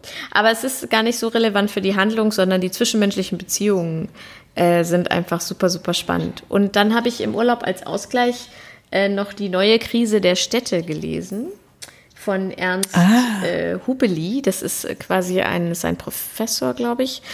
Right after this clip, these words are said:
Speaker 1: So ein kleines Reklamheft, bisschen dicker. Da geht's um, äh, eins meiner privaten Lieblingsthemen, über was ich sehr viel lese, nämlich, hatten wir vorhin schon kurz,
Speaker 2: Städteplanung?
Speaker 1: Gentrifizierung.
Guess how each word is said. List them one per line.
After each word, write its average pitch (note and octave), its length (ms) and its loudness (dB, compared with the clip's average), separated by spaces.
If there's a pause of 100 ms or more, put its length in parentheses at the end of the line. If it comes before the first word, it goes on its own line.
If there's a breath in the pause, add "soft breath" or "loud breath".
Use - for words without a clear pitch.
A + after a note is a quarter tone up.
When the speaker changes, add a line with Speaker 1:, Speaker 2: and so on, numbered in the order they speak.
(160 loud breath)
Speaker 1:
So A3 140 0
ein F#3+ 40 0
kleines F#3+ 420 0
Reklamheft, A3+ 840 0 (380 soft breath)
bisschen G3 300 -2
dicker. A3 540 0
Da G3+ 100 2
geht's G3 320 -2
um, G3 600 -2 (260)
äh, F#3+ 580 2 (960 soft breath)
eins G3+ 260 -2
meiner F#3+ 580 4 (200)
privaten G3 440 2
Lieblingsthemen, G#3 580 0
über F3 180 0
was F#3 140 2
ich F#3 120 -6
sehr G3 120 2
viel A3 180 0
lese, G3 260 2
nämlich, G3+ 540 2
hatten - 180 -2
wir G3+ 80 2
vorhin A3 280 4
schon A3+ 160 0
kurz, - 200 2
Speaker 2:
Städteplanung? A#3+ 960 4
Speaker 1:
Gentrifizierung. - 140 -8